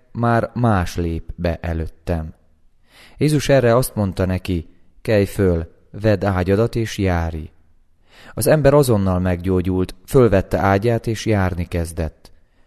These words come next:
Aznap éppen szombat volt. A zsidók ezért rászóltak a meggyógyított emberre: „Szombat van, nem szabad az ágyadat vinned.” Ő azonban így válaszolt nekik:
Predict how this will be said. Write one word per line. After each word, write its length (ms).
Aznap 520
éppen 440
szombat 560
volt. 460
A 100
zsidók 360
ezért 460
rászóltak 640
a 80
meggyógyított 800
emberre: 680
„Szombat 600
van, 360
nem 240
szabad 380
az 140
ágyadat 540
vinned.” 500
Ő 160
azonban 380
így 200
válaszolt 640
nekik: 440